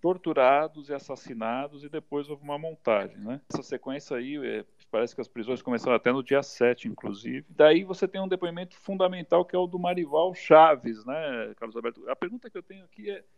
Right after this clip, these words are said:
O Marival Chaves, você sabe dele? Ele continua, é, por aqui? Você tentou falar com ele? Porque a gente tem só os depoimentos dele, a Comissão da Verdade, né?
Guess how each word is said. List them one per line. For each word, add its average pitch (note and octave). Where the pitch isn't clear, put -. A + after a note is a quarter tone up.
O F3
Marival F#3+
Chaves, D3
você D3+
sabe D#3
dele? D#3+
Ele C3+
continua, C3+
é, C3
por B2
aqui? F#3
Você D3
tentou C#3
falar C3+
com B2
ele? E3
Porque D3+
a D3
gente D3+
tem D#3+
só F3+
os E3
depoimentos D#3+
dele, E3
a -
Comissão E3+
da E3+
Verdade, A2+
né? B2